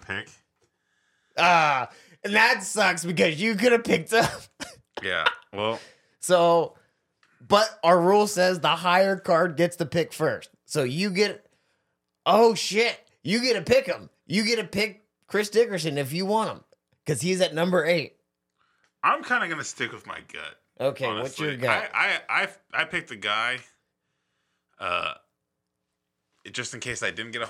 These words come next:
Speaker 1: card, I'm gonna honor your card. I'm gonna let you take this guy. I'm gonna let you take that guy. But I'm gonna take Adam Hammes.
Speaker 2: Adam Hammes is a good pick.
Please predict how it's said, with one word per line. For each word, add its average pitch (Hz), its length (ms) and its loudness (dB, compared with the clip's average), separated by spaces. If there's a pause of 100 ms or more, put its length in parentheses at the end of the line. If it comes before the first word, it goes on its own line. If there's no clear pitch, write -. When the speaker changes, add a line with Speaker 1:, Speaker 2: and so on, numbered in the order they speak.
(160)
Speaker 1:
card, 127 300 -2
I'm 196 100 -2
gonna 175 140 -4
honor 110 280 -2
your 95 200 -8
card. 104 260 -8
I'm 135 60 -14
gonna 170 120 -12
let 87 120 -16
you 85 100 -20
take - 260 -16
this - 180 -20
guy. 80 280 -14 (400)
I'm 117 80 -14
gonna 131 100 -8
let 90 100 -10
you 80 60 -20
take - 240 -16
that 80 200 -16
guy. 78 240 -20 (1080)
But 143 80 4
I'm 233 60 4
gonna 277 120 0
take 160 320 -4
Adam 113 300 0
Hammes. 87 540 -8 (840)
Speaker 2:
Adam 147 220 0
Hammes 131 280 -2
is 110 60 -8
a 107 40 -8
good 98 140 -6
pick. - 280 -8